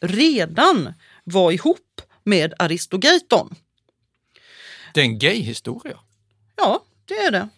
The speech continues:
Speaker 1: Och Harmodius dessutom, han, han, eh, han, han verkar ha tagit den här uppvaktningen lite, ja, men lite illa sådär, så att han drev med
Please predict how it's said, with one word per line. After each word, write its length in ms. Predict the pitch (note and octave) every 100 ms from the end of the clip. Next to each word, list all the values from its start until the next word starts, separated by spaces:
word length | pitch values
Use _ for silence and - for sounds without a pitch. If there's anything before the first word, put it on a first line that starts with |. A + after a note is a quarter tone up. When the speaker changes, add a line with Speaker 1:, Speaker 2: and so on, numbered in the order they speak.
| _ _ - - -
Speaker 1:
Och 140 | A#3+
Harmodius 640 | C4+ D4 C#4+ E4 C4+ D4 -
dessutom, 680 | G#3 G#3+ - G#3+ - F3 F3+
han, 320 | G#3+ A3+ A3+
han, 420 | - A3+ A3+ A3+
eh, 200 | A3+ A3 G#3+ - - - _ _ _ - -
han, 280 | - A3+ G#3+
han 180 | A#3 A#3+
verkar 360 | B3+ A#3 A#3 G3+
ha 520 | A3+ G#3 F#3+ F#3+ F#3+ - _ _ _ _ - _ _
tagit 460 | D4+ D4 F#3 E3
den 100 | C4+
här 180 | C#4 G#3+ -
uppvaktningen 1040 | C#4 - _ - - - F3+ F#3 F#3 F#3
lite, 680 | F#3 E3+ - E3 E3 D#3+ F3+ - _ _ _ _ _ _ _
ja, 60 | -
men 140 | G#3
lite 200 | A3+ -
illa 340 | C4+ G3+ G#3 C#4
sådär, 180 | C4+
så 100 | A3
att 60 | G3+
han 200 | A3 G#3+
drev 580 | A3+ A#3+ D4+ F4 A#3 G3+
med 480 | G3+ D#3 D3 D#3+